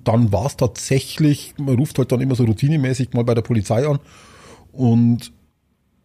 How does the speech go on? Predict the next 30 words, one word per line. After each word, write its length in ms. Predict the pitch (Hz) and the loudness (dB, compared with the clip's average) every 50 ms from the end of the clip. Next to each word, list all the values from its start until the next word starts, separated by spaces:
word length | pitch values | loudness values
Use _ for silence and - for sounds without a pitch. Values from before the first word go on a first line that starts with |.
| _ _ _ _ _ _ _ - | _ _ _ _ _ _ _ -8
ich 120 | 117 104 - | -8 -6 -6
weiß 180 | - - 110 | -6 -6 -4
gar 120 | - 123 127 | -2 0 2
nicht 80 | 143 | 2
mehr, 80 | 131 107 110 | 4 4 2
wie 60 | 131 | 2
es 140 | 160 - - | 0 -2 -6
die 100 | - 170 | -6 -4
gemacht 280 | 139 139 143 - - - | -2 -2 -2 -2 -2 -2
haben, 60 | 165 | 0
aber 100 | 135 117 | 0 2
da 40 | 113 | 2
muss 160 | 117 123 135 139 | 2 0 0 0
man 80 | 139 131 | 0 0
halt 120 | 123 - | -2 0
sagen, 260 | - 127 135 143 147 | -2 -2 0 0 -2
die 100 | 139 127 | -2 -2
Beamten 320 | 110 123 120 117 - - 120 | -2 -2 -2 -2 0 0 0
haben 80 | 127 | 2
da 80 | 127 113 | 2 0
wirklich 280 | 123 - - 110 - | 0 -2 -4 -8 -6
sehr 220 | - 123 127 131 131 | -4 -4 -2 -2 -4
schnell 400 | - - - - 117 123 147 160 | -4 -6 -2 0 2 2 2 0
und 480 | 147 120 120 123 - - - - - | 0 -2 -2 -2 -2 -8 -12 -12 -6
gut 220 | - - 156 151 - | -2 -2 -2 0 2
ermittelt 420 | 131 113 135 - - - 170 165 | 2 2 2 2 0 -2 -2 0
und 140 | 139 120 - | 0 -2 0
schon 120 | - 139 | 2 2
am 100 | 135 120 | 2 2
Sonntag, 600 | 113 - - 135 170 175 - 170 165 160 - - | 0 0 0 0 0 0 0 0 0 0 -2 -6